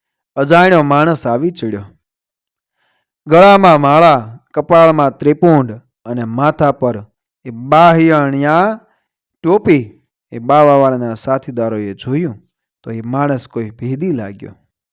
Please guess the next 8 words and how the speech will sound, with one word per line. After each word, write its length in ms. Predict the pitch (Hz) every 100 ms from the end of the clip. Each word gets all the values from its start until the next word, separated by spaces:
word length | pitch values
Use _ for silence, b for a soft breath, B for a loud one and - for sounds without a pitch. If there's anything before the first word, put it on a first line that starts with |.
| _ _ _ _ _ _ _ _
મોજા 360 | 147 170 175 156
માંગણીએ 560 | 147 156 185 175 143 127
અને 400 | _ - 139 131
લોમા 400 | 139 160 156 131
ધાધલે 600 | 135 139 156 147 117 110 _ _ _
એને 240 | 127 123
બોચીએથી 720 | 113 120 151 160 147 139 113
પકડ્યો. 520 | 110 120 139 151 107